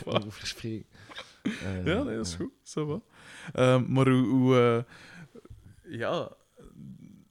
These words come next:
Speaker 1: die, ehm, eerst en vooral, hoe zij erop gekomen om, en ik wijk nu een klein beetje af, maar hoe zij erop gekomen om die nummers,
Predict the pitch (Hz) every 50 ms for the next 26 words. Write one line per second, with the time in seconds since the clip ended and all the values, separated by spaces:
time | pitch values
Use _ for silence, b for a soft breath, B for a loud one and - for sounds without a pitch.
0 | _ _ _ _ - 135 123 117 120 127 120 117 117 117 113 110 110 107 104 104
1 | 104 104 104 107 107 104 110 110 _ _ _ _ _ _ _ _ _ _ _ _
2 | _ _ _ b b b b b b b b b b b b b b b _ _
3 | _ _ _ - 147 180 - - 196 165 123 120 160 180 - 139 135 135 147 147
4 | 143 143 - - - - - - 143 160 180 185 185 - - - 123 123 117 107
5 | - _ _ _ _ - 117 113 - - 113 104 - - 110 101 - - 117 120
6 | 135 135 117 - - 117 156 - - - 120 113 120 120 123 120 107 101 - -
7 | - - - - _ - 120 135 170 180 - - 127 110 107 104 - _ _ -
8 | 120 110 104 101 101 107 120 147 165 165 - - -